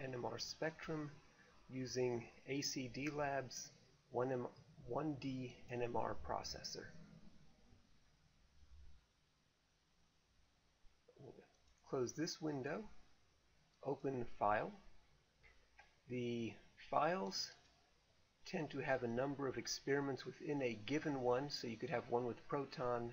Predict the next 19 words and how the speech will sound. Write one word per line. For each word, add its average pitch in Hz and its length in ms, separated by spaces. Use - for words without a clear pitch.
carbon, 117 540
depth, 123 400
het - 240
core, 117 240
et - 140
cetera, 127 340
different 123 340
types - 300
of 110 100
experiments. 117 680
Uh, 110 60
what 117 180
we 143 160
are 127 160
interested - 480
in 120 100
today 110 300
is 123 140
a 101 60